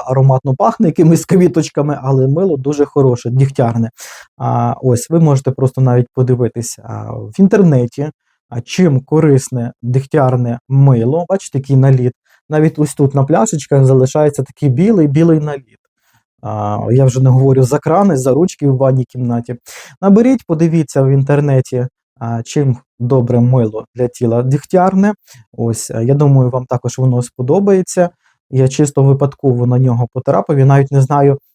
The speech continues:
м, десь я, мабуть, також вичитав. Ось, і з тих пір воно також мені, а, дуже-дуже подобається.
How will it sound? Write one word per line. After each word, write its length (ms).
м, 560
десь 260
я, 120
мабуть, 340
також 360
вичитав. 640
Ось, 260
і 80
з 60
тих 180
пір 240
воно 260
також 340
мені, 260
а, 140
дуже-дуже 640
подобається. 760